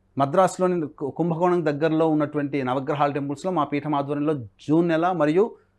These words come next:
జనవరి నెలల్లో నవగ్రహాలకు సంబంధించినటువంటి అభిషేకాలు, హోమాలు జరుగుతున్నాయి. కాబట్టి వీలైతే ఆ యొక్క కార్యక్రమంలో కూడా మీరు గోతనామాలు నమోదు చేసుకోవచ్చు. వీరికి అదృష్ట సంఖ్య ఐదు, అదృష్ట వారము శనివారము, బుధవారము మరియు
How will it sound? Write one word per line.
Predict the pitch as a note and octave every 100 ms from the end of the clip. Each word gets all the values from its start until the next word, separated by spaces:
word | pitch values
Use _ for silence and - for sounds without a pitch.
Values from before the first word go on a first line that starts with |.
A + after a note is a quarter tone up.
| _
జనవరి | A2+ D#3 F#3+ E3+
నెలల్లో | D#3 D#3 E3 G#3
నవగ్రహాలకు | C3+ D3+ D3 D#3+ E3 E3
సంబంధించినటువంటి | D#3 D3+ C#3+ C#3 C3+ B2+
అభిషేకాలు, | B2+ - D#3+ D3+ D#3
హోమాలు | C3+ C#3+ C#3+
జరుగుతున్నాయి. | C3 B2+ C#3
కాబట్టి | C3+ D3+ A3+ A#3+ -
వీలైతే | C#3 E3+ G3+ G3 A#3+ - _
ఆ | C3
యొక్క | D3+ -
కార్యక్రమంలో | D3 D3 D3+ D#3+ D#3+ F#3+
కూడా | E3 G#3+
మీరు | F3+
గోతనామాలు | A2+ B2+ C#3+ C3+ C#3 B2+
నమోదు | C3 C3+ C#3
చేసుకోవచ్చు. | - C#3 - F#3+ - _ _
వీరికి | D#3 F3 F3 E3
అదృష్ట | C3 C#3 D3 F#3 -
సంఖ్య | E3 D3+ D3 C#3+ -
ఐదు, | B2+ D#3 E3 A3 - _ _ -
అదృష్ట | D3 F#3 -
వారము | E3+ D#3 D3+
శనివారము, | C#3 D3+ D#3+ E3 E3 F#3
బుధవారము | F#3 C3 C3+ D#3 D#3 D#3 G3+ A3
మరియు | D3 D3+ G#3